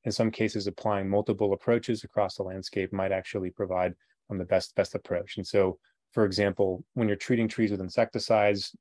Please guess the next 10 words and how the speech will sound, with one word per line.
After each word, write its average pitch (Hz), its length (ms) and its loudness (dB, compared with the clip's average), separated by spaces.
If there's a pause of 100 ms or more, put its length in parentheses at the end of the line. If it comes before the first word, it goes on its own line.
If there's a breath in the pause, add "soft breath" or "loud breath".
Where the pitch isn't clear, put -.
(140)
you 104 100 -4
know, 95 60 -6
those 110 240 4
individual 107 460 2
trees 110 340 0
where 95 100 -6
insecticides 98 680 -2
are 101 80 -2
being 98 180 -4
applied, 98 540 2